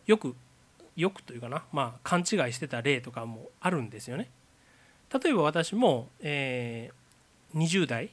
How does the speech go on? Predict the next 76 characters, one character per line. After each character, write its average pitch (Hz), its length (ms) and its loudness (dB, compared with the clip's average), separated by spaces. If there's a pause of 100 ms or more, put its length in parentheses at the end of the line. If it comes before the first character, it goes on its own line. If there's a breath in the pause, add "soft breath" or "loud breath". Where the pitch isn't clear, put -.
大 147 160 6
学 160 120 4
生 170 160 0
ぐ 180 100 4
ら 147 60 4
い 120 40 -4
の 113 60 -6
時 123 200 -8
は、 123 280 4 (320 soft breath)
そ - 120 -10
の、 117 180 -8 (340 soft breath)
全 220 340 6
然 277 260 4
っ - 20 -6
て - 200 -8
い 131 60 0
う 123 40 0
言 165 260 -2
葉 135 100 0
の 113 160 -4
後 127 240 -6
は 151 320 2
否 - 160 -14
定 269 200 6
形 254 220 2
が 240 100 2
つ - 140 -6
く - 80 -4
も 135 180 -2
ん 120 80 -2
だ 113 160 -12 (220)
と 190 100 0
思 208 200 8
い 220 40 6
込 196 140 2
ん 135 40 0
で 117 80 -6
た 110 120 -10
ん 110 60 -12
で 110 60 -12
す - 80 -16
よ 143 40 -2
ね。 - 140 -8 (800 soft breath)
だ 226 80 0
か 202 80 2
ら、 135 140 2
「全 208 240 8
然 262 200 4
大 254 180 6
丈 240 140 6
夫」 131 220 -2
と - 80 -12
か、 139 100 -2
「全 202 220 4
然 240 160 6
オ 139 80 4
ッ - 40 -12
ケ 156 140 0
ー」 - 20 2
っ - 20 -8
て - 100 -18
言 127 80 -2
わ 131 80 -2
れ 120 60 -6
た 131 140 -8
ら、 123 200 -4
「何 196 220 4
言 311 60 4
っ - 40 -10
て 139 80 -4
ん 120 40 -2
だ、 113 80 -4
バ 202 180 6
カ 254 120 4
か」 113 160 -8
と。 - 100 -18